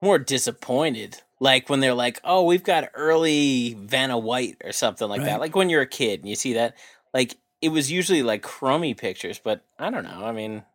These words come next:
Speaker 2: Yeah, because they would get
Speaker 1: well, for the most part, like
Speaker 2: they would ph-, some photographer would call him up, and he would be like, "I took pictures of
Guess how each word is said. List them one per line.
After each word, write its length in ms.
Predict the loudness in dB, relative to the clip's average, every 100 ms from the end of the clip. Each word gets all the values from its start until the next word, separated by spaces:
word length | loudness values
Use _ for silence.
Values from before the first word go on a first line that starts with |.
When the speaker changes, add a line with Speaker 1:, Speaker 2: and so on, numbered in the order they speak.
| _ _
Speaker 2:
Yeah, 140 | 0 0
because 340 | 0 -2 0
they 80 | 2
would 180 | 0 0
get 160 | 0
Speaker 1:
well, 140 | 0 -2
for 120 | -4
the 60 | -2
most 240 | -2 -6
part, 220 | -6 -6
like 320 | -4 -8 -10 -20 _ _ _ _ _ _ _ _ _ _ _ _ -2
Speaker 2:
they 100 | 0
would 180 | 2 -2
ph-, 380 | -8 -8 -6 -2
some 220 | 0 0
photographer 840 | -4 -6 -2 0 0 -2 -2 -4
would 160 | -4 -8
call 280 | -6 -4 -6
him 100 | -6
up, 280 | -8 -10 _ _ -10
and 120 | -6
he 120 | -4 -4
would 100 | -4
be 100 | -4
like, 300 | -6 -8 -14 -8
"I 220 | -4 -2
took 340 | -2 -4 -8 -12
pictures 640 | -10 -6 -6 -4 -4 -4 -4
of 420 | -4 -4 -6